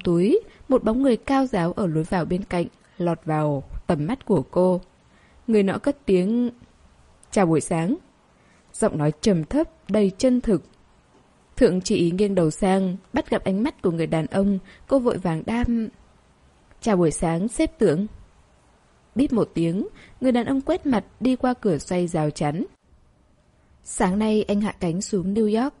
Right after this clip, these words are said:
về nhà tắm rửa thay quần áo sạch sẽ rồi đến thẳng công ty. Hứa Hành vẫn đang ở Hồng Kông xử lý những chuyện kế tiếp.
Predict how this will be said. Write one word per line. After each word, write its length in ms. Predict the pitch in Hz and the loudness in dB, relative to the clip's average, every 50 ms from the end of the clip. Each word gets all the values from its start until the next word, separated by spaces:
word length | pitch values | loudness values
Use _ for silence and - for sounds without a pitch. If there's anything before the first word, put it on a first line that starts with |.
| - - - _ _ _ - | -20 -20 -20 _ _ _ 2
về 140 | 220 233 214 | 4 4 4
nhà 280 | 202 202 190 180 180 | 4 2 2 0 -2
tắm 240 | 180 - 175 180 196 | -2 -2 -2 -2 -2
rửa 300 | - - 247 226 170 143 - | -2 0 2 2 2 2 0
thay 120 | - 196 190 | -2 -2 -2
quần 180 | - 170 160 | -2 -2 -2
áo 140 | 156 151 160 | -2 -4 -4
sạch 220 | - - 220 - | -4 -6 -6 -6
sẽ 340 | - - 226 214 233 254 302 370 - - _ - | -6 -6 -6 -4 -4 -6 -8 -8 -12 -20 _ -6
rồi 320 | - 202 196 180 175 - - | 0 0 2 2 2 0 0
đến 200 | 180 180 170 208 | 0 0 0 0
thẳng 220 | - 269 240 - | -2 -2 -4 -2
công 180 | - 202 202 196 | 0 -2 -2 -2
ty. 320 | - 202 202 202 202 196 - - _ _ _ _ _ _ _ _ - | 0 0 0 0 0 -2 -4 -8 _ _ _ _ _ _ _ _ -4
Hứa 160 | - 196 185 | 0 2 2
Hành 360 | 202 220 233 196 170 165 160 | 2 2 0 0 0 -2 -2
vẫn 280 | 160 - 208 214 233 226 | -4 -4 -4 -4 -4 -4
đang 140 | 240 233 202 | -4 -4 -4
ở 80 | 170 | -4
Hồng 240 | 151 156 170 160 165 | -4 -4 -4 -4 -4
Kông 340 | - - 196 202 202 202 185 - - | -2 0 0 0 0 0 -4 -6 -10
xử 220 | - - - 240 190 | -10 -4 0 0 2
lý 280 | 160 151 165 165 170 | 2 2 0 0 2
những 260 | 190 214 214 208 226 226 | 2 0 0 0 -2 -4
chuyện 280 | - - 233 156 160 147 | -4 -4 -4 -2 -4 -6
kế 240 | - - 160 156 175 | -4 -2 -2 -2 -2
tiếp. 300 | - - 240 277 311 | -2 -2 0 0 0